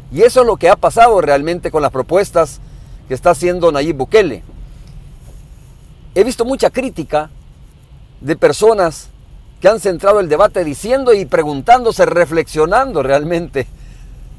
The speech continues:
si fue en vivo o no fue en vivo la presentación del plan de gobierno de Nayib Bukele. Eso es irrelevante, señores. Qué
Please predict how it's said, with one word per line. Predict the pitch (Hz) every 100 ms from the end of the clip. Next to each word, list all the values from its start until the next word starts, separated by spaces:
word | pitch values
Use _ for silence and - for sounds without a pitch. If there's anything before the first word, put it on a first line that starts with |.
| -
si | - - 170
fue | 127
en | 208 190
vivo | 233 247 226 - -
o | 151
no | 185
fue | 196 156
en | 147
vivo | 180 151 120 - - - - - - - - - - - - - - - - -
la | 147
presentación | 147 143 160 143 135 180
del | 160
plan | 135 170
de | 160
gobierno | 131 139 156 147
de |
Nayib | 127 135
Bukele. | 120 104 82 - - - -
Eso | 220 - 208 196
es | 190 196 -
irrelevante, | 180 160 156 135 131 196 185 117
señores. | 120 127 170 147 - - - _ - - - - - _ - - -
Qué | - 226